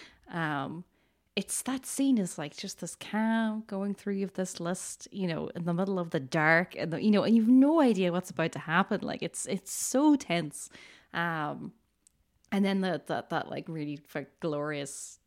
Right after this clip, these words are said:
like, the full evolution of Ivan at the end when he's on the boat and his little smiley face. <laughs> I was like, <laughs>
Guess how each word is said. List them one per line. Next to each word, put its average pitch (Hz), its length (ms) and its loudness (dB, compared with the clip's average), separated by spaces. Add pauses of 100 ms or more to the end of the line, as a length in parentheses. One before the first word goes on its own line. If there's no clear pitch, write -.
(180)
like, - 180 -8
the 202 80 2
full 180 420 2
evolution 180 680 0
of 180 180 -2
Ivan 185 640 -2
at - 140 -10
the 196 160 0
end 190 180 0
when 196 80 -2
he's 185 160 0
on 185 140 -2
the 190 80 -6
boat 190 400 -2
and 220 80 -2
his 220 200 0
little 214 260 0
smiley 226 520 0
face. 254 560 0
<laughs> - 40 2
I 480 720 8
was - 260 8
like, 311 280 10
<laughs> 440 800 8